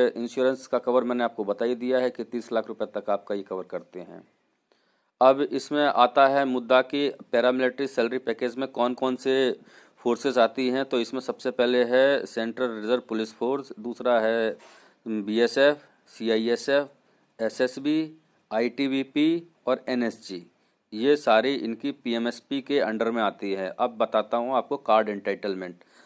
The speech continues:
तो कार्ड एंटाइटलमेंट किस तरीके से है? सिल्वर कार्ड जो होता है, सूबेदार मेजर से लेके फॉलोअर स्टाफ तक को सिल्वर कार्ड ऑथराइज है।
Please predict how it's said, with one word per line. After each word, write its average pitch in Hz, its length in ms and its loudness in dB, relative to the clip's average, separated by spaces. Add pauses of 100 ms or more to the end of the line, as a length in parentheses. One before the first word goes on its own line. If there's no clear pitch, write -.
(160)
तो 113 60 -4
कार्ड 131 340 6
एंटाइटलमेंट 135 640 2
किस - 200 -8
तरीके 131 300 -4
से 135 160 -4
है? 139 40 0
सिल्वर 127 440 0
कार्ड 131 320 6
जो 131 100 0
होता 120 320 4
है, 135 140 2
सूबेदार 117 760 2 (280)
मेजर 113 400 -6
से 127 160 -8
लेके 127 420 -2 (360)
फॉलोअर 147 540 8
स्टाफ 117 400 4
तक 101 140 2 (480)
को 147 160 0
सिल्वर 127 380 0
कार्ड 127 320 4 (120)
ऑथराइज 113 480 0
है। 135 300 -2